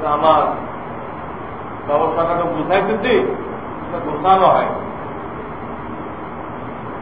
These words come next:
জীবনেও গোছানো হয়। আগে আল্লাহর হুকুম পালন করেন, আল্লাহই বুঝাই দেবে, আল্লাহই লাইন করে দেবে।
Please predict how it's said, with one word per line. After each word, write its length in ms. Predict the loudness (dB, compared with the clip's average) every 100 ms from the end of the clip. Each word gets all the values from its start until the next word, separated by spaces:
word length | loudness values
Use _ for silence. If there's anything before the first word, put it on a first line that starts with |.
| -8 -6
জীবনেও 400 | 0 4 6 8
গোছানো 380 | 8 6 6 6
হয়। 1300 | 6 4 0 -4 -6 -8 -8 -8 -10 -10 -10 -2 0
আগে 120 | 6
আল্লাহর 280 | 8 8 6
হুকুম 260 | 6 4 6
পালন 240 | 6 6
করেন, 280 | 8 8 8 6 2 0 6
আল্লাহই 480 | 10 12 10 8
বুঝাই 240 | 6 6 8
দেবে, 220 | 6 4 0 -6 -8 -10 -10 -10 -10 -10 -10 -2
আল্লাহই 340 | 0 6 6 8
লাইন 260 | 6 4
করে 120 | 2
দেবে। 300 | 0 0 -4